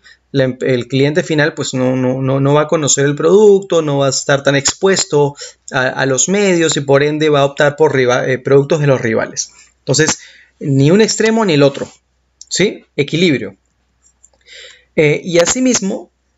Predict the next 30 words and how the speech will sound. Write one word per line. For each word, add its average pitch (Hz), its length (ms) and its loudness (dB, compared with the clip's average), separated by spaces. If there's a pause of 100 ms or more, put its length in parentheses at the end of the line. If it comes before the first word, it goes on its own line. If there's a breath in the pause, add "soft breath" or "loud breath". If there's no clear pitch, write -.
(200)
tenemos 185 520 2
como 143 260 0
quinta 190 280 0
actividad 196 600 -2
la 156 300 0
de 175 240 0
servicios. - 880 -4 (300 soft breath)
Este, 240 680 0
esta 226 160 -2
actividad 196 260 0
de 208 60 2
servicios 185 440 -2
es 185 120 -2
muy 185 260 2
amplia 170 480 -2
y, 139 320 2
nuevamente, 160 520 0
depende 185 340 2
del 151 120 0
tipo 185 220 0
de 143 60 4
empresa. 120 520 -4 (600 loud breath)
Es 151 100 -2
decir, 160 280 0
si 143 120 -2
mi 135 100 2
empresa, 190 580 0
imagínense, 139 800 -2
produce 170 800 0 (440)
ascensores, 143 840 -2